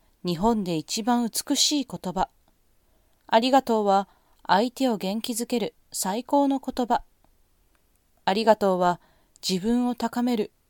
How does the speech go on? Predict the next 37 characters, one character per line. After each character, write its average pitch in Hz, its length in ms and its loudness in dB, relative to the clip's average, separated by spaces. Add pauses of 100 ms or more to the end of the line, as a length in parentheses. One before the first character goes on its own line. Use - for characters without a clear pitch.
(120)
一 285 240 -2
番 277 180 6
の 196 120 -2
大 180 240 0
切 - 260 -4
な 226 120 0
感 294 260 2
謝 254 140 -2
の 180 140 -6
言 170 220 -8
葉。 175 160 0 (1800)
人 - 300 4
は 226 120 6
感 262 240 2
謝 262 140 0
す 220 160 0
る 226 120 2
と 202 260 0 (260)
利 - 120 -6
他 220 120 2
的 240 240 -4
に 240 140 0
な 226 100 0
り 226 100 -4
ま 226 120 -4
す。 - 200 -8 (760)
そ - 180 -2
れ 214 80 2
は 214 240 8 (380)
み 196 140 0
ん 233 100 2
な 233 100 4
の 214 140 2
お 202 40 -4
か 214 140 -6
げ 214 140 -4
で 220 180 -6